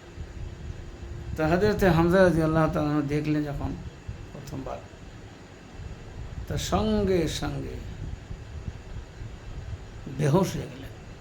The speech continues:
হযরত জিবরিল আলাইহিস সালাতু সালামকে এই পোজ দেখছিলেন যে সবুজ জবরজদ আপনার যে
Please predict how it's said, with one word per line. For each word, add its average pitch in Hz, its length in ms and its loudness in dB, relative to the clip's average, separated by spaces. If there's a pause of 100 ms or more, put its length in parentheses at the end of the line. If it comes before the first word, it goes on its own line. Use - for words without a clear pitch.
(1160)
হযরত 196 320 8
জিবরিল 214 240 4
আলাইহিস 233 280 4
সালাতু 190 280 4
সালামকে 151 500 0 (440)
এই 175 200 6
পোজ 170 140 -2
দেখছিলেন 151 420 0 (1120)
যে 160 100 6 (260)
সবুজ 214 560 8 (880)
জবরজদ 175 640 10 (1500)
আপনার 143 360 2
যে 139 100 0